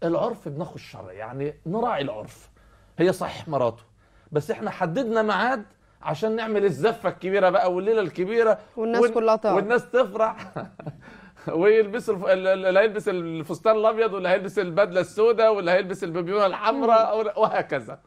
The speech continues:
Speaker 1: فنراعي ال-، ال-، الأمور ال-، ال-،
Speaker 2: الاجتماعية، الشكل الاجتماعي
Speaker 1: الشكل
Speaker 2: اللي احنا
Speaker 1: الاجتماعي.
Speaker 2: اتعودنا عليه.
Speaker 1: آه، اللي احنا اتعودنا عليه. ن-، ال-، الأعراف، أعراف الناس. ومع هذا إنها مراته.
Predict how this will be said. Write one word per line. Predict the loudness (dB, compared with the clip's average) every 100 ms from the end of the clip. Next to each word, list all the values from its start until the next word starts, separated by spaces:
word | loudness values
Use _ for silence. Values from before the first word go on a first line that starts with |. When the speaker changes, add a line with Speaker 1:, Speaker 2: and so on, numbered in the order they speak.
| _ _ _ _ -4
Speaker 1:
فنراعي | 0 0 -2 -8 -6 -4 -2 2 2 0 -4 -8 _ -12
ال-، | -10 -8 -8
ال-، | -10 -10
الأمور | -10 -8 -6 -6
ال-، | -6 -8
ال-، | -4
Speaker 2:
الاجتماعية، | -2 -2 -2 0 2 2 0
الشكل | 0 -6 -4
الاجتماعي | -6 -6 -6 -2
Speaker 1:
الشكل | -2 -2
Speaker 2:
اللي | -4
احنا | -4 -4
Speaker 1:
الاجتماعي. | 0 2
Speaker 2:
اتعودنا | 2 2 -4
عليه. | -6 -10 -4
Speaker 1:
آه، | 0 0
اللي | -2 -4
احنا | -4
اتعودنا | -8 -8 -8 -8 -12 -16
عليه. | -18 -20 _
ن-، | -16 -12 -10 -10 -8
ال-، | -8 -6
الأعراف، | -8 -4 -2 -2 -2 -8 -10
أعراف | -6 -6 -6
الناس. | -10 -12 -16 _ _ _ _ -2
ومع | 0 2 2 2
هذا | 2 0 -2 -8
إنها | -14 -12 -12 -14
مراته. | -14 -12 -12 _